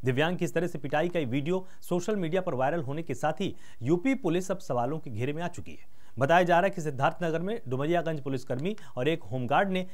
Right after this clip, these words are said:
एक दिव्यांग की जमकर पिटाई कर डाली। घटना से संबंधित एक वीडियो सोशल मीडिया पर तेजी के साथ वायरल हुआ है, जिससे घटनास्थल पर मौजूद किसी शख्स ने अपने कैमरे में कैद कर सोशल मीडिया पर शेयर कर दिया। फिलहाल वीडियो के सामने आने के बाद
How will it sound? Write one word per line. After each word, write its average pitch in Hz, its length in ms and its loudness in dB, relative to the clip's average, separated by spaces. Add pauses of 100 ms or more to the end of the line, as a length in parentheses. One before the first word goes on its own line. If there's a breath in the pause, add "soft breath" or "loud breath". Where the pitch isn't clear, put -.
(140 loud breath)
एक 143 180 -2
दिव्यांग 123 500 0
की 127 260 -4 (180)
जमकर 123 340 -4
पिटाई 139 280 0
कर 110 140 -2
डाली। 71 220 -6 (380 soft breath)
घटना 147 260 0
से 170 120 -2
संबंधित 151 460 -2
एक 131 100 0
वीडियो 143 360 0 (180 loud breath)
सोशल 156 280 -2
मीडिया 139 260 0
पर - 160 -2
तेजी 247 340 0
के 170 120 -2
साथ - 320 0
वायरल 101 200 -2
हुआ 95 200 -6
है, - 80 -6 (320 soft breath)
जिससे 139 240 2
घटनास्थल 165 460 0
पर 165 120 0
मौजूद 143 360 0
किसी 147 260 -4
शख्स 202 340 0
ने 175 180 0
अपने 147 260 -2
कैमरे 170 440 2
में 147 140 2 (340 loud breath)
कैद 175 260 8
कर - 180 -2 (260 soft breath)
सोशल 233 380 2
मीडिया 139 260 2
पर - 280 -6
शेयर - 240 0
कर 170 120 0
दिया। 127 220 -4 (320 soft breath)
फिलहाल 143 300 4
वीडियो 151 280 0
के 180 140 -2
सामने 147 360 -2
आने 127 220 -2
के 147 140 -2
बाद 175 340 2